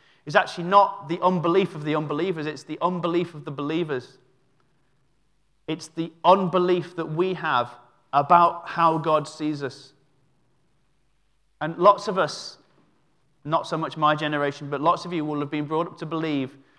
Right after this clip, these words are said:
that repentance means stop being naughty. But repentance means change your mind and turn around. Or change your mind about what?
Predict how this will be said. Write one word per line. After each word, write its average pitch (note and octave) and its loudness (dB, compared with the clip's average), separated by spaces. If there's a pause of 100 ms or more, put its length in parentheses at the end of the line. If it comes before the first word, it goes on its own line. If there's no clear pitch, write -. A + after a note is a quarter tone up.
(340)
that D#3 -2
repentance D#3+ -4
means C#3+ -2
stop - 2
being C#3 0
naughty. B2+ -6 (1300)
But D#3 -6
repentance E3+ -8
means D3+ -4 (360)
change D#3+ -4
your C#3 0
mind C#3 0
and B2+ -8
turn C3+ -8
around. A2+ -6 (1000)
Or C#3 -4
change E3 -2
your E3 -2
mind D3+ 2
about C3 2
what? - -2